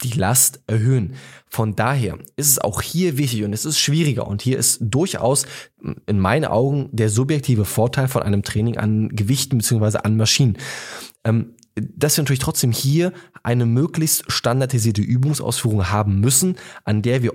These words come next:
objektiv unsere Trainingsleistung messen können, um uns von dort aus progressiv zu steigern.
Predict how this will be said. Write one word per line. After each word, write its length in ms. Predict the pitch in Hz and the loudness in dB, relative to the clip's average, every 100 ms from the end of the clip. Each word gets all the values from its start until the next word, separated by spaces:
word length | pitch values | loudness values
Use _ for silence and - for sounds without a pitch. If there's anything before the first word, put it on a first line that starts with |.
| - | -2
objektiv 640 | 165 175 170 - 151 147 | -2 0 -2 -2 -2 -2
unsere 260 | - 113 110 | 0 0 0
Trainingsleistung 880 | - 123 123 110 101 107 - 101 - - | 0 0 0 0 0 0 2 0 0 -4
messen 440 | 110 120 - 165 | 0 2 2 0
können, 300 | - 156 165 - - _ | 0 0 0 -4 -20 _
um 160 | 160 170 | -4 -4
uns 300 | - 135 131 | -4 -2 0
von 260 | 110 101 | 0 0
dort 260 | 101 117 135 | 2 0 2
aus 260 | 135 131 - - - | 0 -2 -4 -20 -4
progressiv 640 | 123 117 131 - 107 - | -2 2 0 2 0 -2
zu 120 | 123 | -2
steigern. 500 | 117 95 95 90 85 | 0 0 2 0 -2